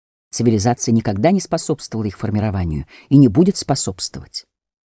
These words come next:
Общество или государство — это организованное скопление носителей жизни и, следовательно, одно из важнейших ее условий. Поэтому высказывание, что индивид может существовать лишь как элемент общества,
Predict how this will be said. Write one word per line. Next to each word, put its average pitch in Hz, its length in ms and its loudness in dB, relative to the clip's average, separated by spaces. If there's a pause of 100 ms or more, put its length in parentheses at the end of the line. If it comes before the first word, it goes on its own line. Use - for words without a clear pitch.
(680)
Общество 240 480 0
или 233 140 4
государство — 180 760 -2 (800)
это 156 160 2
организованное 220 540 6
скопление 226 480 4
носителей 208 440 2
жизни 180 460 4 (300)
и, 127 80 2
следовательно, 151 640 2
одно 135 240 2
из 131 200 -2
важнейших 120 580 0
ее 202 120 -2
условий. 120 480 -4 (1300)
Поэтому 143 320 4
высказывание, 143 560 2
что 135 180 0
индивид 127 480 4
может 139 240 2
существовать 123 640 -2
лишь 123 160 -4
как - 240 -4
элемент 127 480 4
общества, - 600 -6